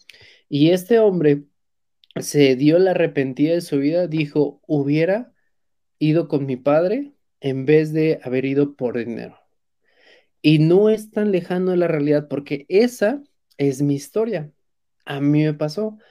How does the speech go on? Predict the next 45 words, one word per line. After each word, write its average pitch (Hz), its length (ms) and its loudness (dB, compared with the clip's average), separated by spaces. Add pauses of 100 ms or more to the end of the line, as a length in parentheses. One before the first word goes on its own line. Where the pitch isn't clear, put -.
(180)
Hace 143 260 -2
unos 185 260 0
diez 180 240 -4
años, 180 240 -2
cuando 139 220 -2
trasci-, 139 420 -4
trascendió 135 380 -2
mi 151 100 0
padre, 151 340 2
yo 147 120 2
dije, 143 320 -4
"¿Qué 165 100 -10
hago? 139 380 -10
¿Voy 165 180 0
a 214 80 0
ir 220 220 -2
a 156 140 -6
sacar 139 280 -6
el 160 100 -2
dinero 147 520 -4 (340)
o 127 140 -4
voy 147 240 2
a 147 40 0
llevarlo?". 120 520 -4 (120)
Entonces 147 560 -2
dije, 151 500 -2
"Voy 160 260 0
a 202 80 0
sacar 156 180 -2
el 143 60 0
dinero 117 240 -6
porque 113 200 -14
yo 143 120 -2
sé 147 140 -4
que 143 80 -6
está 156 260 0
bien 262 380 -2 (300)
y 196 100 -2
lo 196 120 4
voy 190 140 4
a 175 80 6
ver 160 140 4
al 151 120 4
ratito". - 460 -8 (180)
Entonces, 143 640 0